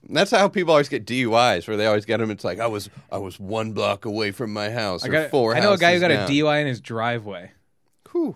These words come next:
Speaker 2: The cops
Speaker 1: Yeah.
Speaker 2: were following him for, like, a mile. He pulled into his driveway. When he got out, they arrested him.
Speaker 1: Oof.
Speaker 2: <laughs> Getting a D U in your front yard, dude.
Speaker 1: As they stood on her porch, the officers told,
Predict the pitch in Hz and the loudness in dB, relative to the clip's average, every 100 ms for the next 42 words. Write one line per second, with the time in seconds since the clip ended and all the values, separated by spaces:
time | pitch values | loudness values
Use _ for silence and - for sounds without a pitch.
0 | - 135 151 151 165 139 147 147 151 143 | -8 0 4 4 2 2 0 0 -2 -2
1 | 135 127 113 120 113 104 107 123 117 120 | -2 -2 -2 -2 -2 -6 -8 -8 -6 -6
2 | 117 101 107 113 123 110 101 104 101 104 | -8 -6 -4 -4 -6 -6 -8 -6 -6 -6
3 | 101 104 104 104 104 - 104 90 - - | -10 -10 -10 -10 -12 -14 -18 -18 -20 -20
4 | - - 78 76 67 _ _ _ _ _ | -20 -16 -14 -12 -14 _ _ _ _ _
5 | _ _ - - - - _ _ - 220 | _ _ -16 -16 -16 -20 _ _ -2 -2
6 | 156 135 147 165 160 139 117 - 131 113 | -2 -4 -2 -2 -2 -4 -8 -6 -6 -4
7 | 113 117 127 135 143 - _ _ _ _ | -6 -6 -6 -8 -8 -10 _ _ _ _
8 | _ _ _ _ _ _ 131 139 156 - | _ _ _ _ _ _ -2 2 0 0
9 | 180 196 196 185 - 151 120 - 120 143 | 0 2 2 0 2 4 2 0 0 0
10 | - 160 - - 143 151 139 | 0 -6 -6 0 2 2 0